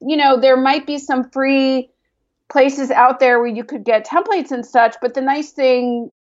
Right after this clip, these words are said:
about working with an attorney that knows the online space is that my terms of service and disclaimers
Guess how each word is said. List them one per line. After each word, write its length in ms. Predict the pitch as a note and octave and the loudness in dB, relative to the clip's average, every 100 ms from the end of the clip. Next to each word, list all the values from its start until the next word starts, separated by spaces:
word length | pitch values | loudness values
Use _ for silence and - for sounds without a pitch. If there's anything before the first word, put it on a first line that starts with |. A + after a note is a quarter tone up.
| _ _ _ _ _ _ _ _ | _ _ _ _ _ _ _ _
about 400 | A3 G3 A3+ - | -2 2 0 0
working 460 | A3+ A3+ B3 A#3+ A3+ | -4 -6 -6 -6 -6
with 180 | A3+ | -8
an 60 | A3+ | -8
attorney 440 | G#3+ A#3+ A3+ A3 | -8 -6 -6 -4
that 160 | G#3+ G#3+ | -2 -2
knows 340 | G#3+ G#3+ A#3 | 2 2 2
the 140 | A#3+ A3 | 0 2
online 360 | G3+ G3+ G#3 | 2 0 -6
space 560 | G3 - G3+ A#3 F#4 - | -8 -8 -4 0 0 -2
is 140 | C4 | -2
that 180 | C4 B3 | 0 2
my 220 | A#3+ C4+ | 2 2
terms 320 | E4 D4+ C4 A#3+ | 0 -2 -4 -6
of 100 | G#3+ | -4
service 340 | A#3 A#3 A#3 | -2 -2 -4
and 80 | A3 | -8
disclaimers 680 | A3 A#3 G#3+ G#3 G#3 G3+ | -6 -4 -2 -4 -6 -10